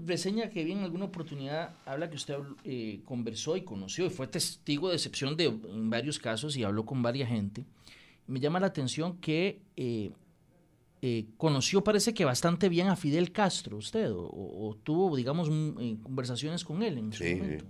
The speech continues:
Speaker 1: ¿Cómo,
Speaker 2: mucho.
Speaker 1: cómo era Fidel? Siempre he escuchado que era un, un tipo inteligente.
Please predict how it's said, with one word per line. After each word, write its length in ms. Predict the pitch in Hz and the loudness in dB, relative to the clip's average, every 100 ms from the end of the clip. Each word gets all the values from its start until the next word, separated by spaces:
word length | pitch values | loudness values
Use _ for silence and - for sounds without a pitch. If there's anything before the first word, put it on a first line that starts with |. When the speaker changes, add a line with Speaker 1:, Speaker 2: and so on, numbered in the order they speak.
| - | -4
Speaker 1:
¿Cómo, 100 | 87 | -2
Speaker 2:
mucho. 100 | 110 - | -2 -2
Speaker 1:
cómo 200 | 196 214 | 2 2
era 160 | 151 | 2
Fidel? 360 | 117 151 160 139 - - | 0 -4 -4 -6 -12 -20
Siempre 300 | - - 233 | -4 -2 0
he 20 | 294 | -2
escuchado 340 | 262 277 277 | 0 2 2
que 180 | 269 240 | 4 2
era 120 | 262 | 2
un, 240 | 262 220 - - - - | -2 -6 -14 -20 -20 -12
un 360 | 202 226 214 208 - - - - - - _ _ - - _ _ | -4 -2 -4 -6 -14 -20 -20 -20 -20 -20 _ _ -20 -20 _ _
tipo 220 | 254 220 | -4 0
inteligente. 720 | 269 220 151 160 220 110 76 | 4 6 6 6 4 0 -8